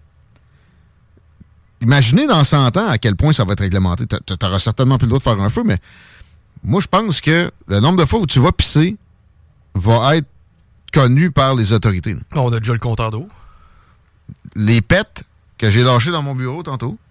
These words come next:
Speaker 1: auraient été scannés et analysés pour savoir si j'exagérais pas d'une façon ou d'une autre, là.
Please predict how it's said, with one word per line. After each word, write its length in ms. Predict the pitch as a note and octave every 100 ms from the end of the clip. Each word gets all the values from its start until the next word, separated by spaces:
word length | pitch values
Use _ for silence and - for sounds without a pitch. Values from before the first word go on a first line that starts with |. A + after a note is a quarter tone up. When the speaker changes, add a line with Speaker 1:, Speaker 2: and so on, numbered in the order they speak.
| _ _ _ _ -
Speaker 1:
auraient 320 | G#2+ A2 C3
été 440 | A#2 D3 D#3 F3 F#3+ _ _ _ _ _ _
scannés 640 | - - D3 C#3+ D3 F#3+ - _ _ _
et 380 | B2 D#3 D#3+ - -
analysés 640 | B2+ C3+ C#3+ G#2+ A#2 D#3+ - _ _ _ _ _ _ -
pour 100 | A#2+
savoir 460 | - A2 C3 D3+ C#3
si 260 | - C#3
j'exagérais 580 | A#2+ A2 G#2+ G2+ A2 G2+
pas 180 | G#2 C3+
d'une 140 | G#2
façon 240 | F#2+ F#2 A#2
ou 40 |
d'une 160 | F#2+ D#2+
autre, 160 |
là. 40 | -